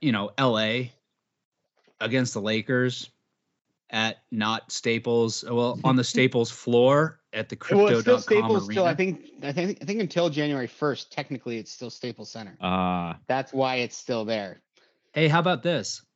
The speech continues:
Speaker 1: The Suns gave the Lakers their last loss in the Staples Center.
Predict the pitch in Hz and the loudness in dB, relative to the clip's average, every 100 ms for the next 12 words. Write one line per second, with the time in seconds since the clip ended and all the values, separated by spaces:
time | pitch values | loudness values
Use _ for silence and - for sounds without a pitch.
0 | _ 127 131 - 139 151 160 - 139 135 | _ -8 -6 -2 -2 0 -2 -4 -4 -4
1 | 127 123 113 120 123 113 107 95 113 110 | -4 -6 -4 -4 -4 -6 -6 -6 -6 -4
2 | 110 117 113 110 110 110 107 101 - 98 | -2 -4 -6 -6 -4 -4 -6 -6 -6 -8
3 | 101 104 - 92 90 | -8 -10 -8 -10 -10